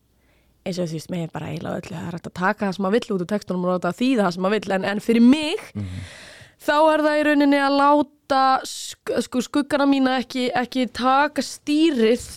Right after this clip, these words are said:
Speaker 1: frá mér í rauninni.
Speaker 2: Mm.
Speaker 1: Og hérna, þetta er bara svona þessi áminning á það, hérna, að, að, þú veist, að, að, að,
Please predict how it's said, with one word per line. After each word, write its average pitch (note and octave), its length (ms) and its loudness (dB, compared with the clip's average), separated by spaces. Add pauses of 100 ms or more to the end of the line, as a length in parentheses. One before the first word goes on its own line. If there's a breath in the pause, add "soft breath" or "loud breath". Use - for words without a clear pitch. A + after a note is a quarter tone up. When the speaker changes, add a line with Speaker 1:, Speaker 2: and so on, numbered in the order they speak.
Speaker 1:
frá B3+ 440 0 (120)
mér A#3+ 340 4 (180)
í G#3 80 4
rauninni. F#3+ 480 2 (140)
Speaker 2:
Mm. F2+ 120 -10 (340 loud breath)
Speaker 1:
Og A3+ 160 6
hérna, A3 580 4
þetta G#3+ 160 0
er G#3+ 40 0
bara G#3 180 0
svona G#3 240 4
þessi G#3 180 0
áminning G3+ 480 4
á G3 140 2
það, F#3+ 500 4
hérna, F3+ 380 0 (560)
að, F#3+ 320 2 (140)
að, F#3+ 180 -4
þú F#3 100 -2
veist, - 300 -4 (440)
að, G3+ 200 6 (1200)
að, F#3 220 2
að, - 380 -2